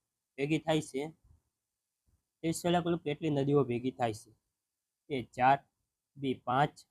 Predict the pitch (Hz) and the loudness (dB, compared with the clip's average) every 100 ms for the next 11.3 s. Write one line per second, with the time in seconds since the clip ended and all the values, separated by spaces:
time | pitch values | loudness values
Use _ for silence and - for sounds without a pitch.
0 | _ _ _ _ _ _ _ _ - 123 | _ _ _ _ _ _ _ _ -6 -4
1 | - 123 131 151 156 156 _ _ _ _ | -4 -4 -2 0 -2 -6 _ _ _ _
2 | _ - 127 127 143 160 - - 117 - | _ -8 -4 -2 -2 -4 -4 0 2 0
3 | _ 143 156 156 147 156 156 147 147 131 | _ -2 0 2 2 2 2 0 0 2
4 | 139 127 120 120 175 - _ _ _ - | 2 4 0 0 -6 -6 _ _ _ 2
5 | 127 123 110 110 107 - _ _ _ _ | 2 2 -4 -4 -6 -8 _ _ _ _
6 | _ _ _ _ 131 143 - 180 185 175 | _ _ _ _ 0 0 0 2 4 4
7 | 170 175 175 175 185 185 165 175 165 156 | 0 2 2 2 2 2 4 2 2 4
8 | 160 131 139 147 135 139 156 127 127 - | 2 4 2 0 0 -2 0 2 0 -2
9 | 160 151 151 143 143 139 127 - 180 - | -4 -2 -2 0 0 0 -4 -4 -6 -6
10 | _ _ _ _ _ 143 160 165 160 170 | _ _ _ _ _ 0 2 2 0 0
11 | 160 147 | 2 4